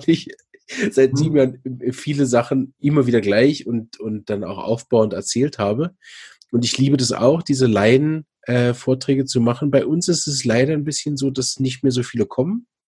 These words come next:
Speaker 1: Kur ist aber jetzt auch nicht so ein Rieseneinzugsgebiet. Äh, da hat sich dann vielleicht auch das irgendwann so ein bisschen erschöpft. Deshalb habe ich
Speaker 2: Mhm.
Speaker 1: den Weg genommen zum Online. Wie ist das bei eu-, euch und dir mit den Laienvorträgen? Wie handhabst du das?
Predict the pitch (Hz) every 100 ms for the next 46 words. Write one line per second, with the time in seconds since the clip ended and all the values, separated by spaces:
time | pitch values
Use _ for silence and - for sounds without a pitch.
0 | _ _ _ _ - 143 139 135 127 127
1 | 127 113 123 123 127 123 107 135 143 135
2 | 113 127 131 131 - 120 135 143 - -
3 | _ _ - - - _ _ - 117 117
4 | 113 113 - 120 110 110 110 110 107 -
5 | - - 120 120 110 110 110 101 95 175
6 | - - - - 117 117 127 117 120 143
7 | 107 107 110 - 98 98 101 98 - 101
8 | 90 90 - 113 147 151 170 185 - -
9 | - - - - 143 180 - 131 85 104
10 | 104 - 127 170 190 135 131 143 175 165
11 | 147 135 117 139 160 - 151 - 143 139
12 | 131 131 127 131 131 - 147 190 196 -